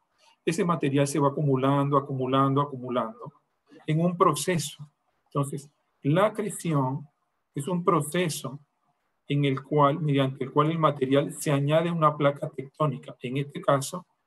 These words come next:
es la placa Caribe, o de una masa de tierra.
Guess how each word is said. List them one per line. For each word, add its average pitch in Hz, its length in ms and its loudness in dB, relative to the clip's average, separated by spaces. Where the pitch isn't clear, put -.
es 147 120 0
la 143 160 2
placa 139 340 2
Caribe, 123 480 -2
o 165 160 6
de 147 100 2
una 170 220 0
masa 160 360 2
de 127 120 0
tierra. 131 380 -6